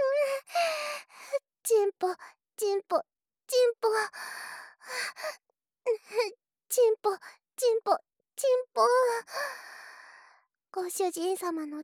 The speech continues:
チンポ大好き。うん。うん。チンポ大好き。チンポ大好き。チン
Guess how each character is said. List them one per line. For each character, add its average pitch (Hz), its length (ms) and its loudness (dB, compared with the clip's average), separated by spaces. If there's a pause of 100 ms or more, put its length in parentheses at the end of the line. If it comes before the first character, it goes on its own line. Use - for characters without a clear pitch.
チ 339 160 -4
ン 359 80 0
ポ 349 100 -4 (180)
大 381 280 6
好 453 80 4 (180)
き。 - 80 0
う 453 60 6 (1300)
ん。 - 60 -8 (2750)
う 466 60 -2
ん。 - 20 4 (1400)
チ 453 300 6
ン 427 120 4
ポ 403 120 -2
大 415 80 -2
好 508 720 0
き。 - 80 -2 (1000)
チ 415 180 0
ン 392 80 2
ポ 330 160 -4
大 359 320 2
好 - 60 -4
き。 - 80 -12 (560)
チ 480 200 6
ン 453 40 4